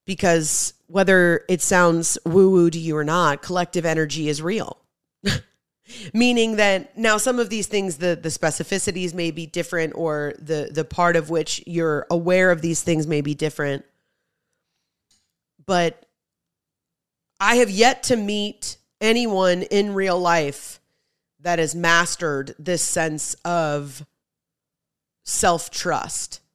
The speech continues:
So I'm gonna put ten on it that, uh, maybe this was something that you also needed to hear <laughs> today. Not to, like, bring you into my world, you know, of, like, "Well, y-,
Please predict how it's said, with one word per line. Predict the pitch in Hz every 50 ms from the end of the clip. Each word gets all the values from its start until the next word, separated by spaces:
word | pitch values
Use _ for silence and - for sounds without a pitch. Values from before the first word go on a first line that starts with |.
| _ _ _ _ _ _ _ _ _ _ _ _
So | _ - - 220 190 180 165 160 156 147 131 _ _ _ _ _ _ _ _ _ _ _ _ _ _ _ _ _ _ _ _ -
I'm | 190 196 196
gonna | 190 185 180
put | 165 - - 180 170 175
ten | - - 185 175 170 156
on | 139 143 139
it | 143 143 - - _ -
that, | 156 160 151 151 143
uh, | 147 143 139 139 135 131 - - - -
maybe | 160 160 156 151 147 147
this | - 147 - - -
was | 139
something | - - 135 135 - 151 139 143
that | 127 -
you | 147 139 139 139
also | 117 123 131 - - 143
needed | 143 139 127 110 110 135 - -
to | -
hear | 147 - - -
<laughs> | _
today. | - - - - - - - 156 - - _ _ - - - - -
Not | 269 359 392 381 -
to, | 320
like, | 285 277 233 160 -
bring | 208 220 226 220 214
you | 202 196 190
into | 185 180 180 180 180 156 - 175 156 151 147 147 - -
my | 165 175 185 196 208 220
world, | 202 156 139 127 123 123 123 120 - -
you | - 180 165
know, | 156 151 151 151
of, | 143 139 147
like, | 147 135 127 -
"Well, | 226 240 - 139
y-, | 123 -